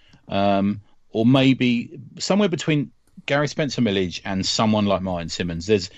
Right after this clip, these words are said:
he lives in this sort of ground between the two somewhere. Um, very punchy with the colours. Um, a lot of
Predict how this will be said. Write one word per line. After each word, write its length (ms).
he 200
lives 200
in 100
this 120
sort 220
of 60
ground 300
between 320
the 80
two 260
somewhere. 420
Um, 260
very 420
punchy 440
with 180
the 60
colours. 580
Um, 280
a 100
lot 380
of 120